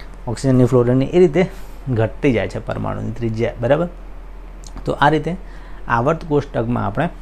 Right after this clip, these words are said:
ડાબી બાજુથી જમણી બાજુ જઈએ છીએ તો પરમાણુ ત્રિજ્યા ઘટે છે. હવે દોસ્તો તે જ રીતે તમે જુઓ કે સમૂહમાં ઉપરથી નીચે આવીએ ને તો પરમાણુ ત્રિજ્યા વધે છે. હવે એક સમૂહમાં જુઓ, અહીંયા જુઓ,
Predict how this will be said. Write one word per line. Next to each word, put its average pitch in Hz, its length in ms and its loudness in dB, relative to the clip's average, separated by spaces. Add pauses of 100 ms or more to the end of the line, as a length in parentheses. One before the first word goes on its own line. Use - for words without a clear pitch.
(220)
ડાબી 113 340 0
બાજુથી 160 320 4
જમણી 127 300 2
બાજુ 123 200 4
જઈએ 117 300 2
છીએ - 200 -8 (420)
તો 135 80 2
પરમાણુ 123 420 2
ત્રિજ્યા 107 400 -6 (420)
ઘટે 107 280 2
છે. - 120 -12 (1300)
હવે 147 140 8
દોસ્તો 202 240 4
તે 196 260 8
જ 156 80 6
રીતે 139 220 6
તમે 123 260 6
જુઓ 107 140 2 (520)
કે 220 120 8
સમૂહમાં 175 840 2
ઉપરથી 180 360 4
નીચે 185 260 2
આવીએ 185 220 4
ને 143 160 0 (540)
તો 185 80 2
પરમાણુ 170 440 2
ત્રિજ્યા 156 320 0
વધે 101 360 0
છે. - 160 -14 (640)
હવે 117 140 2
એક 143 220 0
સમૂહમાં 107 440 2
જુઓ, 101 120 -2
અહીંયા 117 240 0
જુઓ, 98 120 -6